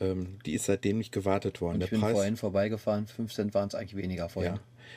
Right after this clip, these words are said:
Speaker 1: Das hat keinerlei Aussagekraft, wenn das eben nicht gewartet wird. Ich hab jetzt
Speaker 2: Mhm.
Speaker 1: wirklich eine Woche lang jeden Tag auf dem Weg zur Arbeit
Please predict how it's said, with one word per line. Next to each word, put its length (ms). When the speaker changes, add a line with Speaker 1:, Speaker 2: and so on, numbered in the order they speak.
Speaker 1:
Das 160
hat 220
keinerlei 480
Aussagekraft, 800
wenn 120
das 180
eben 200
nicht 140
gewartet 460
wird. 120
Ich 100
hab 140
jetzt 120
Speaker 2:
Mhm. 20
Speaker 1:
wirklich 300
eine 220
Woche 180
lang 260
jeden 340
Tag 280
auf 100
dem 120
Weg 160
zur 160
Arbeit 360